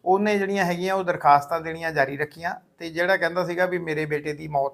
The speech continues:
ਜਿਹੜੀ ਹੈਗੀ ਹੈ ਸ਼ੱਕੀ ਹਾਲਾਤਾਂ 'ਚ ਹੋਈ ਹੈ, ਜਿਹੜਾ ਮਾਨਯੋਗ ਐਸ ਐਸ ਪੀ ਸਾਹਿਬ ਨੂੰ ਵੀ ਜਾ ਕੇ ਮਿਲਿਆ ਤੇ ਮੈਨੂੰ ਵੀ ਵਾਰ-ਵਾਰ ਮਿਲਦਾ ਰਿਹਾ, ਤੇ ਮਾਨਯੋਗ ਐਸ ਐਸ ਪੀ ਸਾਹਿਬ ਦਾ ਇਹ ਹੁਕਮ ਸੀਗਾ ਵੀ ਸਖਤੀ ਨਾਲ ਜਿਹੜਾ ਹੈਗਾ ਇਹਦੀ ਤਫਤੀਸ਼ ਕਰਦੇ ਹੋਏ ਜਿਹੜਾ ਹੈਗਾ ਮੁੱਖ ਅਫਸਰ ਸਾਹਿਬ ਨੂੰ ਵੀ ਕਿਹਾ ਸੀਗਾ ਮੈਡਮ ਸਰਬਜੀਤ ਕੌਰ ਨੂੰ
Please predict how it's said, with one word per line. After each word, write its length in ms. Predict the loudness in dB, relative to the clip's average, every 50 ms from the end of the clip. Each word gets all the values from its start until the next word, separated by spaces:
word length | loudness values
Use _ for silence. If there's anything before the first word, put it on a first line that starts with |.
| -8 _
ਜਿਹੜੀ 220 | -12 -10 -10 -10 -10
ਹੈਗੀ 280 | -10 -10 -8 -6 -6
ਹੈ 60 | -6 -4
ਸ਼ੱਕੀ 360 | -6 -8 -10 -8 -6 -4 0
ਹਾਲਾਤਾਂ 340 | 0 0 0 0 -2 -4 -4
'ਚ 80 | -4
ਹੋਈ 200 | -8 -10 -8 -6
ਹੈ, 140 | -6 -8 -8 _ _ _ -20 -20 _ _ 0
ਜਿਹੜਾ 260 | 4 6 6 6 6
ਮਾਨਯੋਗ 420 | 8 8 8 8 8 6 6 6
ਐਸ 180 | 6 6 4 2
ਐਸ 140 | -2 -4 -4
ਪੀ 120 | -8 2
ਸਾਹਿਬ 280 | 6 8 8 8 8 4
ਨੂੰ 120 | 0 -2
ਵੀ 240 | -2 -4 -4 -6 -8 -12 _ -2 4
ਜਾ 140 | 4 4 4
ਕੇ 140 | 4 2
ਮਿਲਿਆ 300 | 0 2 4 6 4 4 4 0 -8 -20 _ _ _ _ _ _ _ _ _ _ _ _ -20 _ _ _ _ _ -4
ਤੇ 60 | 0
ਮੈਨੂੰ 280 | 0 2 2 2 2 2
ਵੀ 120 | 2 8
ਵਾਰ-ਵਾਰ 360 | 10 10 12 12 12 10 8
ਮਿਲਦਾ 320 | 8 6 6 8 10 10 10
ਰਿਹਾ, 380 | 8 8 6 4 2 0 -6 -18 _ _ _ _ _ _
ਤੇ 300 | 0 2 2 2 2 4
ਮਾਨਯੋਗ 420 | 6 8 8 8 8 6 6 6
ਐਸ 180 | 4 4 4 0
ਐਸ 120 | -4 -6
ਪੀ 140 | -6 -6 -2
ਸਾਹਿਬ 300 | 2 4 4 4 4 6
ਦਾ 120 | 6 6 6
ਇਹ 200 | 6 4 0 -2
ਹੁਕਮ 260 | -4 -6 -6 -8 -6
ਸੀਗਾ 260 | -8 -6 -2 -2 -2
ਵੀ 80 | -2 -2
ਸਖਤੀ 380 | -4 -6 -6 -6 -4 -4 0
ਨਾਲ 240 | 2 2 2 2 2
ਜਿਹੜਾ 220 | 4 8 8 8
ਹੈਗਾ 260 | 8 6 4 2 0 0
ਇਹਦੀ 440 | 0 0 -2 -4 -6 -6 -8 -12 _ _ _ _ _ _ _ -8
ਤਫਤੀਸ਼ 460 | -8 -6 -4 -2 0 0 0 2 6
ਕਰਦੇ 280 | 6 6 6 6 4
ਹੋਏ 240 | 4 4 4 4 4
ਜਿਹੜਾ 220 | 4 6 6 6 6
ਹੈਗਾ 260 | 6 6 4 4 2
ਮੁੱਖ 220 | 2 0 -2 -2
ਅਫਸਰ 220 | -4 -2 -4 -4 0
ਸਾਹਿਬ 260 | 4 6 6 6 4
ਨੂੰ 100 | 0 -4
ਵੀ 100 | -6 -6
ਕਿਹਾ 240 | 2 4 4 4 4
ਸੀਗਾ 400 | 0 -2 -2 -2 -2 -2 -6 _ -10
ਮੈਡਮ 220 | -10 -8 -8 -8
ਸਰਬਜੀਤ 380 | -8 -8 -8 -8 -10 -14 -14 -6
ਕੌਰ 240 | -2 -2 -2 -2 -4
ਨੂੰ 140 | -8 -14